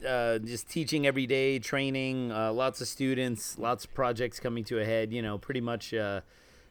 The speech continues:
pretty much the same as always. I think people have no idea how much work is involved in running a full-time school. I might as well work for somebody else with the number of hours I put in.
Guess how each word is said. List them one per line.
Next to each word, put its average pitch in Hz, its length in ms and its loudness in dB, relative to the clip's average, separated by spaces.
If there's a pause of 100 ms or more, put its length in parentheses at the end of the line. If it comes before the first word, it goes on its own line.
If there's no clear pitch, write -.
pretty - 160 -4
much 190 180 2
the 165 80 -4
same 160 300 4
as 127 100 4
always. 139 480 4
I 127 80 4
think 127 260 -2
people 131 280 0
have 127 160 2
no 127 180 0
idea 123 280 2
how 120 100 -2
much 117 240 -4
work 113 340 2
is 113 160 -2
involved 110 460 0
in 107 140 -2
running 117 240 -2
a 110 40 -4
full-time 120 520 0
school. 127 480 0 (300)
I - 80 -6
might 135 200 0
as 113 100 -2
well 135 220 6
work 131 240 2
for 127 120 -4
somebody 120 380 0
else 120 220 0
with 107 80 -8
the 113 80 -4
number 110 220 0
of 104 100 0
hours 110 340 2
I 98 100 0
put 98 200 -2
in. 95 200 -4